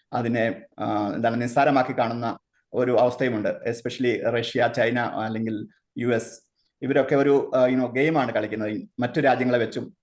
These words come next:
അതുപോലെ തന്നെ അവരുടെ സോവറിനിറ്റി വെച്ചുമൊക്കെ, ആ, ഒരു ഗെയിം കളിക്കുന്ന രീതിയാണ് നമ്മൾ പലപ്പോഴും കണ്ട്, കണ്ടുവരുന്നത്. ഇപ്പൊ എനിക്ക് തോന്നുന്നു, ആ, you know, വേൾഡ് ട്രേഡ്, ആ, you know, എഗ്രിമെന്റ്സ് അതുപോലുള്ള ഇന്റർനാഷണൽ റിലേഷൻസിലുള്ള കോപ്പറേഷൻ ഇതൊക്കെ വളരെ അത്യാവശ്യമാണ്.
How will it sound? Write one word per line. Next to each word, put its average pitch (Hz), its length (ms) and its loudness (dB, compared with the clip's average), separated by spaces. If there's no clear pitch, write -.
അതുപോലെ 117 340 2
തന്നെ 117 140 0
അവരുടെ 117 280 0
സോവറിനിറ്റി 120 500 -2
വെച്ചുമൊക്കെ, 110 540 -4
ആ, 113 380 2
ഒരു 127 340 -2
ഗെയിം 139 280 2
കളിക്കുന്ന 131 280 2
രീതിയാണ് 123 380 -2
നമ്മൾ 120 160 -4
പലപ്പോഴും 127 380 0
കണ്ട്, 117 180 -2
കണ്ടുവരുന്നത്. 113 460 2
ഇപ്പൊ - 500 -10
എനിക്ക് 151 240 2
തോന്നുന്നു, 160 520 2
ആ, 139 200 4
you 135 80 2
know, 139 140 0
വേൾഡ് 143 340 0
ട്രേഡ്, 135 380 -2
ആ, 123 120 -2
you 120 160 -2
know, - 160 -4
എഗ്രിമെന്റ്സ് 127 460 0
അതുപോലുള്ള 135 640 0
ഇന്റർനാഷണൽ 135 600 0
റിലേഷൻസിലുള്ള 123 920 0
കോപ്പറേഷൻ 123 500 0
ഇതൊക്കെ 127 220 -2
വളരെ 131 200 4
അത്യാവശ്യമാണ്. 139 680 0